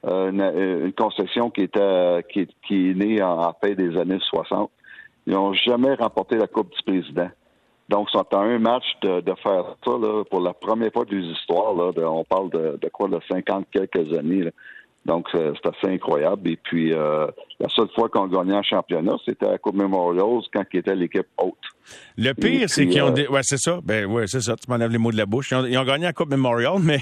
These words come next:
Speaker 2: effectivement, ils n'avaient pas gagné les séries. Ils avaient dû être très,
Speaker 1: Ouais.
Speaker 2: très patients, d'ailleurs, avant de les jouer. Martin
Speaker 1: Ouais, exactement.
Speaker 2: Mondou est devenu le directeur général de cette équipe-là en deux mille sept. Euh, et, euh, ma foi, il doit faire du bon boulot. C'est un gars dont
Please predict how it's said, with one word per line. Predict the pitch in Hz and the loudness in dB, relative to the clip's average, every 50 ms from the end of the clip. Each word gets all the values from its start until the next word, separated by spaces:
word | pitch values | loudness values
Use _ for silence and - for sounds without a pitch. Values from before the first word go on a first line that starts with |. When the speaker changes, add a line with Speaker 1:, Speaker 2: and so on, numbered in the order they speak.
| - | 0
Speaker 2:
effectivement, | 165 147 - - 151 - - - 151 127 135 170 | -2 -2 0 -2 -2 -2 -2 -2 0 0 0 0
ils | 170 180 | 0 0
n'avaient | 156 120 123 113 | 0 0 0 -2
pas | - - 147 | -2 -2 0
gagné | 143 131 123 117 113 120 | 2 2 2 2 2 2
les | 117 | 0
séries. | - - 110 95 90 120 123 156 | 0 0 -2 -2 -2 -4 -4 -2
Ils | 117 123 | 0 0
avaient | 117 127 | 0 0
dû | 120 113 | 0 0
être | 139 135 127 123 104 - - | 0 2 0 -2 -4 -6 -2
très, | - - - | 2 2 4
Speaker 1:
Ouais. | 98 | 4
Speaker 2:
très | 107 139 135 | 2 2 0
patients, | - 123 113 - - 135 135 | 0 -2 -2 0 0 -2 0
d'ailleurs, | 131 117 107 104 120 120 | 2 2 2 2 2 2
avant | 113 107 110 113 | 2 0 0 0
de | 113 110 104 | 0 0 0
les | 101 104 95 | 2 0 0
jouer. | 87 117 156 - - - - - - - - | 0 0 -2 -2 -4 -10 -14 -16 -14 -6 -2
Martin | 135 160 196 208 | 0 0 2 2
Speaker 1:
Ouais, | - 240 | 2 2
exactement. | 254 247 220 190 180 | 2 4 2 2 2
Speaker 2:
Mondou | 160 147 139 175 226 254 247 185 | 2 2 2 2 4 4 2 2
est | 147 139 | 2 2
devenu | 127 123 135 127 123 175 196 | 2 0 0 0 0 0 -2
le | 190 | 0
directeur | 143 120 135 127 131 110 - 170 180 | 0 0 -2 -2 -2 -2 -2 -2 0
général | 143 147 139 135 156 175 180 | 0 0 0 0 -2 -2 -2
de | 139 127 | -4 -4
cette | - - 135 | -4 -4 -6
équipe-là | 117 - 127 98 - - 131 151 160 | -4 -2 -4 -4 -4 -2 -2 0 0
en | 139 | -2
deux | 110 104 110 156 180 | -2 0 0 0 0
mille | 180 165 151 127 107 | 2 2 0 0 0
sept. | 92 - - - 143 156 - - - - - - - - - - - - | 0 -2 0 0 -2 -2 -4 -8 -14 -20 -20 -20 -20 -20 -20 -20 -12 -6
Euh, | - 107 113 113 113 113 110 - - | -2 0 0 0 0 0 -2 -2 -2
et, | 123 120 123 123 120 120 117 | -2 0 0 0 2 2 2
euh, | 113 110 110 107 107 107 104 101 98 95 98 98 98 98 87 90 90 90 | 2 2 2 2 2 2 2 2 2 0 0 0 -2 -2 -2 -4 -4 -2
ma | 104 117 110 | -2 -2 -4
foi, | - - 156 160 165 | -2 -2 -2 -2 0
il | 131 | 0
doit | 110 123 113 | -2 -2 -2
faire | - 147 156 143 | 0 -2 -2 -2
du | 127 127 | -2 -2
bon | 123 131 139 139 | 0 0 0 0
boulot. | 127 123 120 113 120 175 226 - - | 0 0 2 2 0 0 -2 -4 -4
C'est | 175 | -2
un | 175 160 | -2 0
gars | 151 220 254 | 0 -2 -2
dont | 214 208 185 | -2 -2 -2